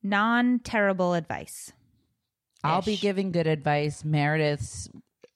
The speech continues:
Speaker 2: you gotta take with a grain of salt, but mine for sure.
Speaker 1: <laughs> Oh,
Speaker 2: I took
Speaker 1: for
Speaker 2: a
Speaker 1: sure.
Speaker 2: parenting class in rehab, so I'm basically a professional.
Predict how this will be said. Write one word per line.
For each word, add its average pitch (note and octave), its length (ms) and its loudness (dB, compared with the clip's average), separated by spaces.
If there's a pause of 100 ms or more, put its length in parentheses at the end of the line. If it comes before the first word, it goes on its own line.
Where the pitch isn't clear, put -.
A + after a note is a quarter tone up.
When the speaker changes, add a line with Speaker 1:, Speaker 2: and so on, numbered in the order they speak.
(1160)
Speaker 2:
you D3+ 120 0
gotta D3 180 2
take C#3 340 -2
with A#2+ 140 0
a A#2+ 60 0
grain A2+ 260 0
of G2 80 -2
salt, A#1 380 -4
but - 160 0
mine C#3+ 340 2
for C#3+ 180 0
sure. G3 400 0
Speaker 1:
<laughs> E3+ 60 -6 (680)
Oh, B3 200 0
Speaker 2:
I - 40 2
took G3 140 0
Speaker 1:
for G3 60 -2
Speaker 2:
a - 40 0
Speaker 1:
sure. F#3+ 100 0
Speaker 2:
parenting E3+ 400 0
class D3+ 320 0
in C3+ 140 -2
rehab, D3 420 0
so D3 140 -2
I'm C#3 160 0
basically C3+ 420 -2
a C3 60 0
professional. B2 680 -2